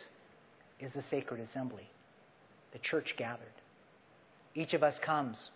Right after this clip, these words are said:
with our stories of redemption, and these stories entwine together when we gather, and they unfold into the larger story of God. We act out that story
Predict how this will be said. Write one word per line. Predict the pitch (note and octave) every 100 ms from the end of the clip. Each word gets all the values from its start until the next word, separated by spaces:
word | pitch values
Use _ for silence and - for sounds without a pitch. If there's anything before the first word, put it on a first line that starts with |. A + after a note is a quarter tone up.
| - - -
with | - C#3+
our | C3
stories | - D3+ C#3+ C3
of | A#2+
redemption, | B2+ B2 B2+ - A2 - - - - - -
and | C3
these | C3+ C3 - - - - -
stories | - D3 D3 C3+
entwine | C3 C3+ - D3 C#3+ C3+
together | B2+ C#3+ C3+ A#2+
when | A#2
we | A#2+
gather, | A#2 B2 A#2+ A2+
and | A2+
they | B2+
unfold | B2+ B2+ D3 C#3 C3
into | B2 B2
the | B2+
larger | A#2+ C3 B2+ A#2 -
story | B2+ B2+
of | A#2
God. | C3 B2 A2+ A2+
We | C#3+ -
act | F#3 G3
out | F3+ E3
that | D3 C#3+
story | - D#3 B2+ G#2+